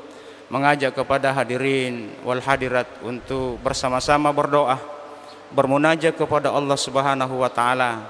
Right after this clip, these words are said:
Saya yang membacakan doanya, jamaah sekalian yang mentakmimkan. Mari kita berdoa.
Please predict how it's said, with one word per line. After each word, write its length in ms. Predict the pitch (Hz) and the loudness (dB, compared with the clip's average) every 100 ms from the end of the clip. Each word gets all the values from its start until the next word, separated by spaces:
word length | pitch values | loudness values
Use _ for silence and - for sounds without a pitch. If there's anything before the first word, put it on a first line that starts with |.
| - - - - | -16 -18 -20 -14
Saya 480 | - 139 143 139 | 0 4 4 4
yang 80 | 135 | 2
membacakan 500 | 135 123 139 127 120 | 2 0 0 0 -2
doanya, 600 | 123 123 131 131 123 110 107 117 - - | 0 2 2 0 -2 -2 -6 -12 -16 -4
jamaah 380 | 135 135 139 139 | 0 2 2 -2
sekalian 480 | - 135 127 127 | -2 -2 0 0
yang 160 | 123 123 | -2 -2
mentakmimkan. 800 | 123 123 104 113 110 107 101 98 104 - - - - - - - - | -4 -2 -2 -2 -4 -4 -4 -6 -12 -20 -20 -20 -20 -20 -20 -20 -6
Mari 180 | 123 143 | -2 0
kita 160 | 139 143 | 0 0
berdoa. 560 | 139 139 143 156 160 | 2 2 2 2 -2